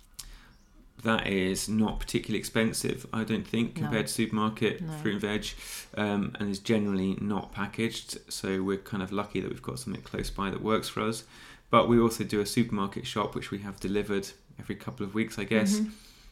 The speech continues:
Speaker 1: I'm not particularly mindful when I
Speaker 2: No.
Speaker 1: click through that process. It's a chore to get
Speaker 2: Yeah.
Speaker 1: out, get finished and out of the way,
Speaker 2: I know.
Speaker 1: rather than a, an, a process. So I think we are gonna try and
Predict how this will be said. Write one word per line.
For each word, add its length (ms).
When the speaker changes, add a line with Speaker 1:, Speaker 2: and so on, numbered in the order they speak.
Speaker 1:
I'm 220
not 260
particularly 440
mindful 400
when 180
I 180
Speaker 2:
No. 320
Speaker 1:
click 180
through 180
that 160
process. 440
It's 140
a 60
chore 640
to 100
get 140
Speaker 2:
Yeah. 220
Speaker 1:
out, 240
get 180
finished 400
and 80
out 100
of 40
the 60
way, 260
Speaker 2:
I 80
know. 260
Speaker 1:
rather 160
than 140
a, 220
an, 220
a 120
process. 460
So 140
I 60
think 320
we 120
are 40
gonna 200
try 300
and 200